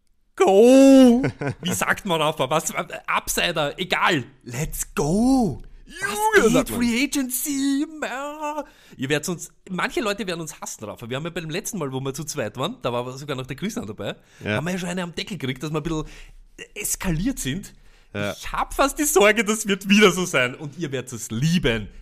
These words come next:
Speaker 1: Let's go! Ja, wie soll's mal gehen? Free Agency ist, äh, Trade Bu-, nein, Bonanza, sagen wir so.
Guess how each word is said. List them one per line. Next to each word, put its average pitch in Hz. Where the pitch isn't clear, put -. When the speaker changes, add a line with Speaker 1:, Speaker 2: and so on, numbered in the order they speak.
Speaker 1:
Let's 120
go! 135
Ja, 117
wie 156
soll's 156
mal 151
gehen? 120
Free 185
Agency 202
ist, 190
äh, -
Trade 180
Bu-, 180
nein, 143
Bonanza, 110
sagen 104
wir 98
so. -